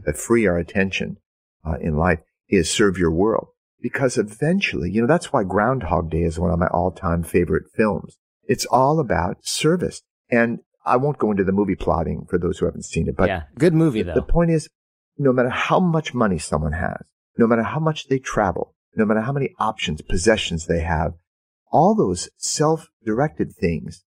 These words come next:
Speaker 1: and experiences can't touch the quality of experience of just raising someone's day, a kind word, uh, because it makes an innate connection between those other parts of ourselves we forget. We're all in this together.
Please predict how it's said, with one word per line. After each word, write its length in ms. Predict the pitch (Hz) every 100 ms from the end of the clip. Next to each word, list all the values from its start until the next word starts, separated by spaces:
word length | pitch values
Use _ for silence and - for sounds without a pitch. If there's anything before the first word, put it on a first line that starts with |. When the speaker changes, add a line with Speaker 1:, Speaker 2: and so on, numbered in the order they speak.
| _ _
Speaker 1:
and 100 | - 98
experiences 880 | - - 117 113 107 92 76 65 - _ _ _
can't 340 | - 139 160 - _
touch 400 | - - 127 - _
the 80 | 98
quality 680 | - 139 131 143 143 151 -
of 140 | 95
experience 800 | 98 - - 110 92 82 73 - _ _ _ _ -
of 140 | 101
just 400 | 98 151 151 - _
raising 460 | 107 113 117 123 117
someone's 540 | - 113 101 92 82
day, 460 | - 90 78 76 - _ _ _ _ -
a 100 | 92
kind 500 | - 131 131 123 101
word, 460 | 101 98 87 - - _ _ _ 104
uh, 60 |
because 340 | 95 131 - 139
it 80 | 127
makes 300 | 160 - 156
an 80 |
innate 360 | 151 139 151 147
connection 560 | - 143 180 180 - -
between 300 | - - 113
those 180 | 104 -
other 180 | 131 127
parts 380 | - - 131 -
of 80 | 123
ourselves 560 | 101 - 165 135 -
we 80 | -
forget. 420 | 90 90 95 135 - _ _ _
We're 180 | 101 101
all 180 | 104 101
in 100 | 98
this 180 | 98
together. 500 | - 98 135 143 -